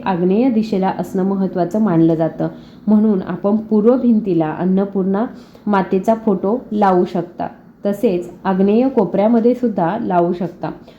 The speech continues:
पण स्वयंपाकघरामध्ये आपल्या गॅसच्या जागेमध्ये आहे, त्या जागेमध्ये अन्नपूर्णा मातेचा फोटो लावू नका. आपण ज्यावेळेस स्वयंपाक बनवतो त्यावेळेस स्वयंपाकाचा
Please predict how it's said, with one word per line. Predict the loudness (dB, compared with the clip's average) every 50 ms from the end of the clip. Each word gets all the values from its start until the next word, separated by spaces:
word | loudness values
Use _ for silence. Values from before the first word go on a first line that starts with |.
| -20 -20 -4 0
पण | 2 2 4 2 0 -2 -6 -10 -18 -20 -20 -20 -20 _ -20 -4 2
स्वयंपाकघरामध्ये | 2 4 4 2 2 0 0 2 2 2 2 2 0 0 0 0 -2 -2 -2 -4
आपल्या | -6 -4 -2 -2 0 0
गॅसच्या | 0 2 2 2 2 0 -2 -2 -2 0
जागेमध्ये | 0 0 0 0 0 0 0 0 0 0 -2 -2 -4 -6 -10 -16 -20 -20 -20 -20 -20 -20 -20 -20 -14 -10
आहे, | -6 -4 -2 0 0 0
त्या | 0 0 0
जागेमध्ये | 2 2 2 2 2 2 2 2 2 0 0
अन्नपूर्णा | 0 0 0 0 0 0 -2 -2 -2 0 0
मातेचा | 0 0 -2 -2 -2 -2 -2 -2 -4
फोटो | -2 -2 -4 -2 -2 -2 0
लावू | 0 2 2 2 2 2
नका. | 2 0 -2 -6 -10 -10 -10 -14 -20 -20 -20 -20 -10 -8
आपण | -6 -4 0 0 2 4
ज्यावेळेस | 4 4 2 2 2 0 0 -2 -4 -6 -4
स्वयंपाक | -2 0 0 0 0 0 0 0
बनवतो | 0 0 0 2 2 0 0 0 0 -2 -2 -2 -6 -12 -20 -20 -6 0
त्यावेळेस | 2 2 4 4 4 4 2 0 0 -2
स्वयंपाकाचा | -2 0 2 2 2 0 0 -2 -2 0 0 0 0 -2 -2 -2 -2 -2